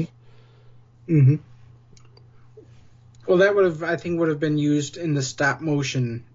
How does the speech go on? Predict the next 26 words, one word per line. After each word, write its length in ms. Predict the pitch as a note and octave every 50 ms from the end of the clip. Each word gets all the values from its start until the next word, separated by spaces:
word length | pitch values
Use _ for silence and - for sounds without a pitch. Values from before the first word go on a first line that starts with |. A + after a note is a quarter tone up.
| _ -
or 80 | E3 D#3
not 160 | D3+ C#3+ C3+
the 60 | B2+ B2+
stop 220 | - D#3 D#3 D3+
motion, 280 | E3 D3+ C3+ C3 - C3+
but 100 | C#3 C3+ C3+
in 100 | C3 C3
the, 200 | B2+ B2+ B2+ B2
um, 280 | A#2 A2+ A2 A2 A2+ - - - - - - - - - - - - - - - - - _ -
animation. 520 | E3+ E3 D#3 D3+ D3+ D#3 E3 D#3 - - D3+
They 100 | D3 C#3+
bas-, 260 | C#3 D#3+ D3+ C3+ -
this 340 | F#3 F#3 F3+ F3+ F3 - -
is 460 | E3 D3+ C#3+ C3+ C3+ - - - - _ - - - - _ - -
Tippett's 340 | - - G3 - F#3 - -
contribution 880 | - - D#3+ D3+ C3+ - C#3+ D3 D3+ D3+ C#3 C3 - D3 C#3+ C3+ C3+ C3 -
to 280 | - D3+ D3 C#3 C#3
the 500 | C3 C3 C3+ C3 C3 B2+ B2+ B2+ B2 B2 - - -
I 140 | D#3 E3
L 180 | D3 C#3+ C#3+ D3+
M 220 | D3+ D3+ C#3+ C#3
side 380 | C3 B2+ - C#3+ C3 C3+ C3 B2+
of 200 | B2+ B2 A#2+ -
the 160 | C3+ B2+ B2+ B2+ - -
effects 380 | - C#3+ C3 - D#3 D#3 D3 -
show. 360 | - - C3+ B2+ B2 A#2+ B2+